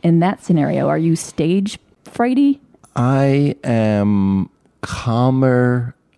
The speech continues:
Speaker 2: on stage doing stand-up than I am when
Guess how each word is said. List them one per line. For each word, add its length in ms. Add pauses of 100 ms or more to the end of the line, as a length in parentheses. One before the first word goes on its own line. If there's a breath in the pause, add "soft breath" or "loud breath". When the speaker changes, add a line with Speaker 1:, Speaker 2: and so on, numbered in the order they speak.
(100)
Speaker 2:
on 360
stage 880
doing 300
stand-up 680
than 200
I 160
am 600
when 540